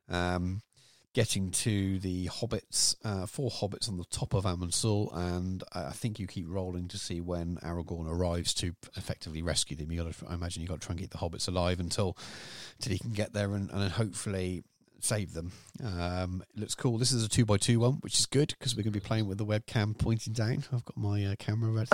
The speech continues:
set up, ready to go on its, uh, on its kind of rig to, to point, point top down. Um, can't wait to try it out. And, uh,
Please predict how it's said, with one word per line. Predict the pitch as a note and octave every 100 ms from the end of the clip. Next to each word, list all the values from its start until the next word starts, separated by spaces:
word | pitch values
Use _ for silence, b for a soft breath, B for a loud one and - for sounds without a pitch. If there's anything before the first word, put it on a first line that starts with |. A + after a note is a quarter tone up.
| -
set | A#2+ -
up, | - -
ready | A2
to | -
go | B2+ A2+ C3+ D3+
on | A#2+
its, | A2 -
uh, | A2+ - B B B B
on | G#2+
its | G#2+ -
kind | - A2
of | G#2+ - - _ _
rig | F#2+ G#2 A2+ A#2+ -
to, | A2 -
to | -
point, | - B2 G2 - _ -
point | - G#2+ -
top | - -
down. | A2 A2 B2+ B2+
Um, | A2 A2 A2 G#2 - - -
can't | - G#2+
wait | G#2+
to | -
try | - A2+
it | G#2+
out. | G2+ F2 - -
And, | F#2+ F#2 F#2
uh, | G2 F#2+